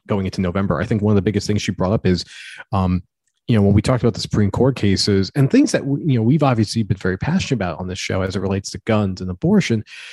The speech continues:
but she's very much about at the kitchen table, what's coming up the most, more is gas prices, is inflation.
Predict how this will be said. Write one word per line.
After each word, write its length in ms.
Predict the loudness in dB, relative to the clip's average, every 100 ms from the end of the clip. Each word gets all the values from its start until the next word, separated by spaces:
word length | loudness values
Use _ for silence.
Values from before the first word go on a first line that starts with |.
| -4
but 100 | -4
she's 280 | 0 2 2
very 280 | 2 2 4
much 320 | 4 0 2
about 320 | 2 2 0 -2
at 160 | -4 -2
the 60 |
kitchen 340 | 0 0 2 0
table, 400 | 2 2 2 -2
what's 240 | -2 -2
coming 320 | 0 0 2
up 100 | 0 -2
the 80 |
most, 540 | -2 2 2 2 -4 0
more 420 | 4 4 2 0 -8 -20 _ _ _ _ _ _ _
is 140 | -4 0
gas 260 | 4 4
prices, 500 | 2 -2 -4 -16 -18 -4
is 140 | 2
inflation. 640 | 4 2 0 0 0 0